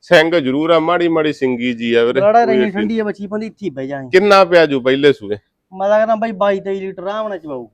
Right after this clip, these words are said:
Speaker 1: ਠੀਕ ਆ।
Speaker 2: ਠੰਡੀ ਇੰਨੀ ਆ, ਵੱਛੀ ਲੈ ਆਈ ਬਹਿ ਜਾ ਭਾਵੇਂ।
Speaker 1: ਠੀਕ ਆ।
Speaker 2: ਬਾਹਲੀ
Speaker 1: ਬਾ-,
Speaker 2: ਮਿੱਠੀ ਵੱਛੀ
Speaker 1: ਬਾਕੀ ਸੇਵਾ ਸੰਭਾਲ ਦਾ। ਹਜੇ ਹੈ ਵੀ, ਹਨਾ ਬਾਈ, ਬੱਚਾ ਹੀ ਆ
Speaker 2: ਬੱਚਾ
Speaker 1: ਤੇ
Speaker 2: ਵੀਰੇ ਯਾਰ, ਦੋਨਾਂ
Speaker 1: ਹਾਈਟ
Speaker 2: ਦਾ
Speaker 1: ਵੀ
Speaker 2: ਹੀ।
Speaker 1: ਹੋਰ ਕਰੂਗਾ, ਵਜਨ ਵੀ ਵਧਾਊਗਾ।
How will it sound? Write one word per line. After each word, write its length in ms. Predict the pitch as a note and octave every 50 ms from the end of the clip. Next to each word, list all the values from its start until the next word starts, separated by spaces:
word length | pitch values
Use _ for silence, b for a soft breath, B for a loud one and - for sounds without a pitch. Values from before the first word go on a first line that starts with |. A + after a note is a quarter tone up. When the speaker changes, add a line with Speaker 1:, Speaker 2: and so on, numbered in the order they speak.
| _ _ _
Speaker 1:
ਠੀਕ 300 | _ - E3 C3 G#2+ -
ਆ। 100 | F#2+ F#2 - _ _ _ _ A#3
Speaker 2:
ਠੰਡੀ 220 | C4 C#4 C4+ D4+
ਇੰਨੀ 280 | D4 C#4 C4 C4 C4 C4+
ਆ, 60 | C4
ਵੱਛੀ 240 | B3 A#3+ B3 A3+ A#3
ਲੈ 100 | A3+ A3
ਆਈ 120 | G#3+ G3
ਬਹਿ 160 | D#3+ C3 B2+
ਜਾ 80 | C3+ D3
ਭਾਵੇਂ। 220 | C#3+ D3 C#3+ C3 A2+ -
Speaker 1:
ਠੀਕ 260 | - D#3+ D3 C3+ G#2+ G#2+
ਆ। 140 | F#2+ F#2+ F#2+ - - _ _ _ _ - A2 B2+
Speaker 2:
ਬਾਹਲੀ 200 | F3 G#3 A#3 A#3
Speaker 1:
ਬਾ-, 60 | A3
Speaker 2:
ਮਿੱਠੀ 200 | G#3 - - F3+
ਵੱਛੀ 160 | E3 C#3+ -
Speaker 1:
ਬਾਕੀ 300 | D3+ D#3 D#3 C#3 D3 E3+
ਸੇਵਾ 340 | E3+ - D3 C3 A#2+ A2+ G#2+
ਸੰਭਾਲ 420 | G#2+ B2 A#2 A2+ B2+ A#2+ G#2+ G2 F#2+
ਦਾ। 140 | G2+ G2 _ _ _ _ - D#3
ਹਜੇ 200 | E3 G3 G#3+ A#3
ਹੈ 260 | A3+ D#3+ D#3+ E3 E3+
ਵੀ, 160 | F3 G3+ A3
ਹਨਾ 180 | G3+ F#3+ G#3 G#3+
ਬਾਈ, 160 | G3+ G#3+ G#3
ਬੱਚਾ 380 | F3+ D#3+ D#3+ D3 - _ F3
ਹੀ 180 | E3+ E3 E3 D#3+
ਆ 180 | E3 E3 E3+ E3+
Speaker 2:
ਬੱਚਾ 420 | F#3 A#3 A#3 - - D4+ D4+ C#4
Speaker 1:
ਤੇ 60 | -
Speaker 2:
ਵੀਰੇ 220 | E3+ F3 F#3 F3+ -
ਯਾਰ, 140 | C4 C4+
ਦੋਨਾਂ 200 | A3 B3 C4 D#3+
Speaker 1:
ਹਾਈਟ 220 | D#3 E3 E3 E3+ -
Speaker 2:
ਦਾ 140 | - G3 G3
Speaker 1:
ਵੀ 100 | G3 G#3+
Speaker 2:
ਹੀ। 40 |
Speaker 1:
ਹੋਰ 280 | A#3+ B3 G3 F#3+ F#3+ F#3+
ਕਰੂਗਾ, 720 | F#3+ G3+ F#3 F3+ F3+ F3+ E3+ F3 F#3 F3+ F3 F3 E3+ - - C3 A#2+
ਵਜਨ 300 | D3 C#3 C3+ D3+ D#3+ D#3+
ਵੀ 160 | D#3+ F3 F#3
ਵਧਾਊਗਾ। 880 | F#3 F#3+ F#3+ F#3 F#3+ F#3+ F3 D#3+ D3 C#3+ C#3+ D#3+ D#3 D3 D3 - -